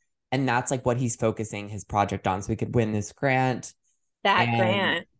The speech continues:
Speaker 1: yeah, that grant. I like how they keep, they keep mentioning the word grant, and there's no, like, ties in with the person grant.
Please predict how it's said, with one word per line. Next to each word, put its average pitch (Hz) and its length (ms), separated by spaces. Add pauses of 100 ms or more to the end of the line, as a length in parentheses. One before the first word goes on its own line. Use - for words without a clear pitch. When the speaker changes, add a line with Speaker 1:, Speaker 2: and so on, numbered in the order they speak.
(160)
Speaker 1:
yeah, 135 560
that 123 360
grant. 113 260
I 139 100
like 170 160
how 226 80
they 262 120
keep, 139 300
they 143 100
keep 180 300
mentioning 131 320
the 120 80
word 113 260
grant, 110 260
and 117 160
there's 117 240
no, 117 280
like, 113 240
ties 104 340
in 107 100
with 101 140
the 98 60
person 98 500
grant. 64 420